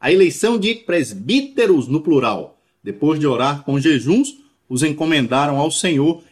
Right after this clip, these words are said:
em quem haviam crido." E no livro de Tito nós lemos:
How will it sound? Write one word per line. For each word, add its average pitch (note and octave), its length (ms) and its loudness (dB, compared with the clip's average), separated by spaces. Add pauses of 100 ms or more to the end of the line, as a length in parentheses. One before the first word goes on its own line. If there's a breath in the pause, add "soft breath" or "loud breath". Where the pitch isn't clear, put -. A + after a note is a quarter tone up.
(200 loud breath)
em G3+ 220 2
quem F#3 540 -2
haviam C#3 600 0 (280)
crido." C#3+ 580 0 (180)
E C4+ 100 -2
no D4+ 140 2
livro D3 320 0
de G#3+ 160 -4
Tito C4+ 520 -2
nós B3+ 220 0
lemos: F#3+ 680 -2